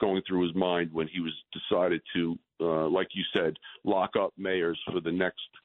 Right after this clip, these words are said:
you know, forty years. And I just wanted to also add one more piece to this, Dominic, is that, you know, you see also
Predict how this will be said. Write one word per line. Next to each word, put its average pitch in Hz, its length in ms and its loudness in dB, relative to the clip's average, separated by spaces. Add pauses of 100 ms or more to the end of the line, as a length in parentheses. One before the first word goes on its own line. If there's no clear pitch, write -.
(380)
you 95 60 2
know, 82 140 2 (120)
forty 98 260 2
years. 82 460 0 (540)
And 117 140 0
I 135 40 4
just 160 200 -6
wanted 165 220 2
to 120 40 2
also 107 560 2 (240)
add 113 220 2
one 104 220 0
more 104 200 2
piece 139 260 -12 (120)
to 107 80 -6
this, 85 160 -10 (100)
Dominic, 101 380 -2
is 117 180 0
that, 120 160 2 (460)
you 131 100 2
know, 120 60 2
you 117 160 2 (180)
see 143 140 4
also 123 420 0